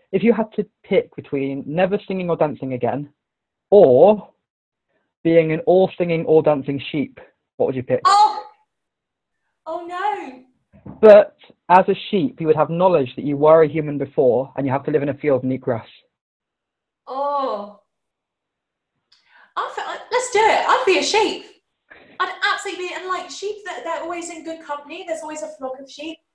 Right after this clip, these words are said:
Speaker 2: I've never seen a sheep on its own. So I guess I'd have mates as a sheep, and I guess I'd also have an audience that I could sing and dance to. So yeah, I'd totally be a sheep.
Speaker 1: Amazing.
Speaker 2: <laughs>
Speaker 1: And the final question I've asked everyone is,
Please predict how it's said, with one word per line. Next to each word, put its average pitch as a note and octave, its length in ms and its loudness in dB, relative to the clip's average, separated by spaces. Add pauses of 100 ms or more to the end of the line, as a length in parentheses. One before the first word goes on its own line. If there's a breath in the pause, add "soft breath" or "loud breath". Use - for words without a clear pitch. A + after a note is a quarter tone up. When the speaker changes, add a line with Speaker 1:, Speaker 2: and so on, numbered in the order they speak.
(140)
Speaker 2:
I've B3+ 120 -14
never C#4 160 -10
seen C4+ 200 -12
a B3+ 40 -12
sheep B3+ 260 -14
on A#3 80 -16
its - 180 -14
own. A3 280 -6 (320)
So - 160 -4
I C#4 100 -2
guess D4+ 200 -2
I'd C4+ 180 -4
have A3 220 -8
mates G#3+ 300 -12
as G#3+ 100 -18
a A3+ 40 -16
sheep, A#3+ 300 -12
and A#3+ 80 -12
I A#3+ 60 -10
guess B3 220 -10
I'd B3+ 120 -4
also B3+ 220 -4
have C4 160 -2
an C4 100 -8
audience C4 320 -6
that C4+ 140 -6
I - 40 -14
could C#4 100 -14
sing C#4+ 160 -10
and C#4+ 100 -10
dance E4 320 -4
to. G3 140 -10
So C4 300 -6
yeah, D#4+ 220 -2 (400)
I'd E4 180 -4
totally F4+ 320 -4
be G3+ 120 -8
a G3 40 -6
sheep. F3 360 -12 (1120 soft breath)
Speaker 1:
Amazing. C#3+ 540 -2
Speaker 2:
<laughs> - 40 -20 (440 soft breath)
Speaker 1:
And F#3+ 460 2 (640)
the D#3+ 160 2
final G3+ 240 6
question D#3+ 420 0
I've D3 160 -2
asked D3 360 -2
everyone D3+ 520 0 (520 soft breath)
is, D#3 300 6